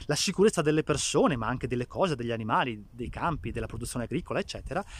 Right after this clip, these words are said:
viene meno. Ecco, io mi domando se, a fronte di tutta questa spiegazione ulteriore di documenti scritti, di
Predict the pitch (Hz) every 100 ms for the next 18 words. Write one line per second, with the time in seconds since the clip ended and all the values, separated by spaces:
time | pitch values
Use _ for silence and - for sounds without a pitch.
0 | - - - 139 156 123 123 95 95 98
1 | - - - - - - - 214 185 247
2 | 190 185 196 139 127 143 208 185 - 160
3 | 139 180 - - - - - 143 - 240
4 | 160 131 185 175 - - 139 131 196 165
5 | - 131 135 208 135 120 117 147 180 202
6 | 151 - 123 - 156 175 175 - 127 120
7 | 127 123